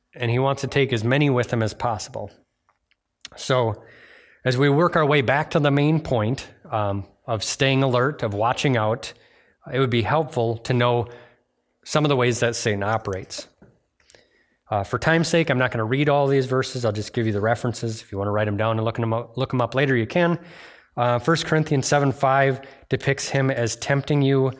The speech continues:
when you are vulnerable. Second Corinthians eleven three says that he will try to deceive us,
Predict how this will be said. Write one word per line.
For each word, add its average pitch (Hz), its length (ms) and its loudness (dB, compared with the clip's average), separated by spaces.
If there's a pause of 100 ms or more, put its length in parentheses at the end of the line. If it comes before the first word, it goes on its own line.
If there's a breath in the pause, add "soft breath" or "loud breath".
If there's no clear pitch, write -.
(240 loud breath)
when 120 140 2
you 117 140 2
are 110 100 2
vulnerable. 104 720 -2 (640 soft breath)
Second 151 340 0
Corinthians 151 460 2
eleven 127 480 0
three 143 500 0 (320 loud breath)
says 135 380 0
that 135 120 0
he 147 260 -2
will 135 180 0
try 127 340 -2
to 123 140 -6
deceive 131 520 -2
us, 101 380 -4